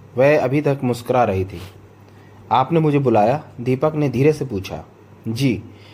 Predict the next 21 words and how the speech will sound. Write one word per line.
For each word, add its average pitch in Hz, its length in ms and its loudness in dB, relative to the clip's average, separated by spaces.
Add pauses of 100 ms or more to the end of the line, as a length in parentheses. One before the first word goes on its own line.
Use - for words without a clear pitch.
(300)
विचार 175 300 4
तो 196 120 2
कुछ 190 180 0
ऐसा 156 220 2
ही 170 160 2
है।" 127 160 -4 (840)
अभी 156 240 2
तक 180 340 0
वह 156 180 2
शीशे 156 440 2
की 160 220 -2
ओर 147 400 2 (440)
ही 147 120 2
मुख 147 200 4 (480)
करे 147 160 4
खड़ी 123 280 2
थी। 87 240 -6 (400)
"कहिए, 170 260 4
क्या 156 240 4
आज्ञा 135 300 0
है?" 170 120 -8